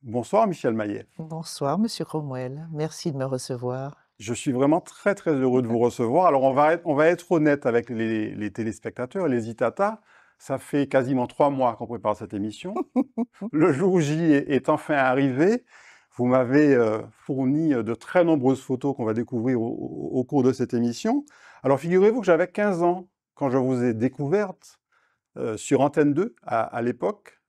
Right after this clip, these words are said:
Speaker 1: euh, en tant que speakerine.
Speaker 2: Mhm.
Speaker 1: Euh, avant vous, il y avait eu, euh, Sylvette Cabrisseau.
Speaker 2: C'est ça, c'est ça, la toute
Speaker 1: Euh,
Speaker 2: première.
Speaker 1: et en fait, les, les, l'histoire de la télé, euh, vous l'avez marquée aux yeux de, de, de toute une série de Martiniquais, en fait, de cette, de cette période.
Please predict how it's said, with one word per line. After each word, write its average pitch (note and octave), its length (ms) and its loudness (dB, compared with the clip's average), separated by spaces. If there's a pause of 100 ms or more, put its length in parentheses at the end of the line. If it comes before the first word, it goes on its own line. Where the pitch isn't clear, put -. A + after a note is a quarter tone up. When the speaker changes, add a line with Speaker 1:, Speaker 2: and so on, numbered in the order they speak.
Speaker 1:
euh, A#1 760 -8
en A2 100 -6
tant B2 120 -10
que B2 120 -8
speakerine. A3 560 -4 (360)
Speaker 2:
Mhm. G3 120 -6 (260)
Speaker 1:
Euh, B2 100 -2
avant B2+ 300 2
vous, D3 140 0
il D3 40 4
y B2+ 60 4
avait A#2+ 160 2
eu, B2 220 0
euh, A2+ 340 -4
Sylvette A#2+ 380 -2
Cabrisseau. A#2 500 -2
Speaker 2:
C'est D#4+ 100 -4
ça, D#3 380 -8 (320)
c'est F3 60 -18
ça, - 160 -16
la D3+ 80 -6
toute B2+ 200 6
Speaker 1:
Euh, A#2+ 260 2
Speaker 2:
première. B2 460 -4 (160)
Speaker 1:
et D#3 140 8
en D3 80 2
fait, A3+ 280 2 (720)
les, C3 340 2
les, B2+ 160 2
l'histoire E3+ 480 2
de E3 80 0
la D3 160 6
télé, F#3 500 2
euh, B2+ 360 2
vous A#2 180 -4
l'avez B2 260 4
marquée C#3+ 600 0
aux C#3 140 2
yeux C3 340 -2
de, B2 140 -2
de, A#2 160 -6
de A#2 200 -12 (160)
toute - 220 -14
une D3 100 0
série B2 240 -4
de A#2 60 -4
Martiniquais, A2 480 -6
en G#2+ 100 -10
fait, A2+ 160 -12
de G#2+ 140 -10
cette, - 260 -18
de G#2+ 80 -14
cette G#2 200 -16
période. G#2+ 320 -16